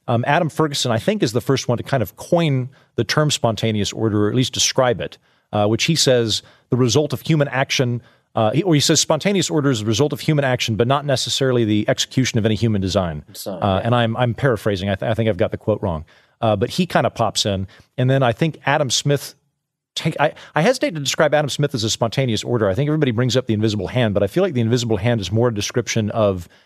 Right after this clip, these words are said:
Speaker 1: a net good resulting from self-interest than it is of, uh, organizational principles.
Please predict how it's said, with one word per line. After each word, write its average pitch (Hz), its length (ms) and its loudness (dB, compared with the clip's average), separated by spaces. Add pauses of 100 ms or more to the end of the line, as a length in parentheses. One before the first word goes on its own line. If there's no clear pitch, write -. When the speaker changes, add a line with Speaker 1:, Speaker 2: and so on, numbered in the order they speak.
(160)
Speaker 1:
a 131 100 2
net 123 380 2
good 120 280 2
resulting 110 520 0
from 95 500 -2 (220)
self-interest 127 800 0
than 110 100 0
it 101 140 -2
is 117 280 2
of, 101 440 2
uh, 67 80 -4 (100)
organizational 107 640 0
principles. - 500 -8